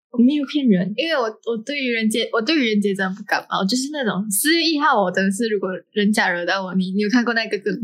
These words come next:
Speaker 2: 图吗？所以四月一号惹我，就过几天给他过一下别的节日的感受。
Speaker 1: 啊，清明节之类这样那种感觉啊。
Speaker 2: 对，所以我也不太整人，我自己也不太搞什么东西，我就平淡地过。
Speaker 1: 我只骗到了一个人。
Speaker 2: 骗人有好玩吗？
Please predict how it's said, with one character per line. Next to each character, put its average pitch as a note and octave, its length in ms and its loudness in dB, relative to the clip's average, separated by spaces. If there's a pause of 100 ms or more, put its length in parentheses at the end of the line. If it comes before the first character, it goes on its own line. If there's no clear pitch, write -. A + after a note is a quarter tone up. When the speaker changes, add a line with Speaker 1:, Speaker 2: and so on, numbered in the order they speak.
Speaker 2:
图 F3+ 100 -2
吗？ F3+ 200 -6 (480)
所 G#3 140 4
以 - 20 6
四 A#3+ 340 0
月 B3 140 2
一 B3+ 160 0
号 A#3+ 160 2
惹 G3 220 0
我， F#3+ 160 -6
就 G#3+ 120 -4 (200)
过 A#3+ 100 2
几 F#3+ 180 -4
天 F#3 240 -2
给 - 60 -6
他 - 100 -2 (120)
过 A3 160 0
一 G#3 100 0
下 A3 140 -2 (320)
别 F3 200 -2
的 G3 80 -4
节 F3 240 0
日 G3+ 120 2
的 F#3 80 -2
感 - 160 -8
受。 G#3 200 2
Speaker 1:
啊， F#3+ 40 2
清 A3 240 4
明 G#3 260 2
节 G3 180 0
之 F#3 140 -2
类 G3 160 -4
这 F#3+ 100 -2
样 G3+ 200 0
那 F#3 120 0
种 E3 120 -2
感 E3 260 0
觉 - 0 -
啊。 G3 60 0
Speaker 2:
对， F3+ 80 0
所 D4+ 80 2
以 D4 40 2
我 F#3+ 140 2
也 G#3 140 2
不 A3+ 80 -8
太 C4 180 -2
整 G3 180 -4
人， F3+ 380 -8
我 G3 80 -2
自 G3 160 0
己 A3+ 80 4
也 F3 80 0 (100)
不 A#3 80 -16
太 A#3 220 -2 (140)
搞 - 180 -2
什 G3 80 0
么 F3+ 220 0
东 F3+ 200 -6
西， G3 220 -8 (160)
我 F#3+ 60 -6
就 G#3+ 320 -4
平 A#3 200 0
淡 C4+ 220 -2
地 A#3 80 2
过。 A3+ 60 2
Speaker 1:
我 - 20 0
只 B3 160 2 (100)
骗 C#4+ 160 2
到 D4 200 0
了 A3 80 0
一 A3 100 0
个 A#3+ 80 0
人。 G#3+ 260 -2 (1080)
Speaker 2:
骗 C4 260 0
人 G#3+ 140 -2
有 A3 100 -6
好 - 260 -2
玩 F#3 220 -2
吗？ G#3+ 120 -2